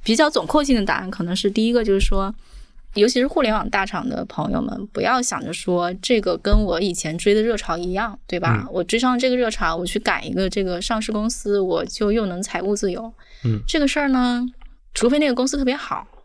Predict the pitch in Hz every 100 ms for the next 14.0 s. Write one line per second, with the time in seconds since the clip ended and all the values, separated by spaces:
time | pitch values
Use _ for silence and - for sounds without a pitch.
0 | - - 240 247 262 240 196 180 - 180
1 | 233 202 214 220 233 190 175 190 - 190
2 | 180 185 190 202 196 180 208 214 190 156
3 | - 139 - - - - _ - 160 196
4 | 180 175 - 113 123 107 104 117 110 101
5 | 101 - - - - - _ - 196 190
6 | - - 160 233 247 208 202 208 202 190
7 | 214 170 - 180 185 165 247 214 - -
8 | 240 - - 170 196 196 185 180 - 208
9 | 220 214 170 - 175 175 - - 156 196
10 | 277 220 165 156 - 185 175 180 180 175
11 | - - 151 175 170 175 170 170 175 208
12 | 214 190 170 220 254 240 - 180 190 -
13 | - - 220 208 214 214 226 - 208 220